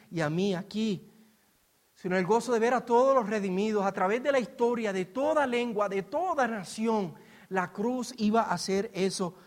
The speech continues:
posible, salvos por Él, seguros en Él, sin maldición,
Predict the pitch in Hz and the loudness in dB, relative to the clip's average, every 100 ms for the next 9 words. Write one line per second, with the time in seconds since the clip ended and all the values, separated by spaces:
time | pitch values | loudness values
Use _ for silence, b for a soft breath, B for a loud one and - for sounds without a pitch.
0 | B B 190 147 - 185 196 165 143 - | B B -6 -6 -6 -6 -6 -8 -10 -4
1 | 180 196 190 185 - 156 165 175 151 139 | -2 -2 -4 -8 -10 -8 -4 -4 -6 -10
2 | B B - 180 160 214 214 208 B B | B B -4 -4 -2 0 0 0 B B
3 | B 185 175 180 180 190 196 170 139 - | B -4 -2 0 0 0 0 -2 -6 -16
4 | - _ _ _ _ _ _ _ _ _ | -20 _ _ _ _ _ _ _ _ _
5 | _ _ _ - - 226 247 220 190 160 | _ _ _ -14 -4 -2 0 0 -2 -4
6 | 143 - 156 143 | -8 -6 -6 -8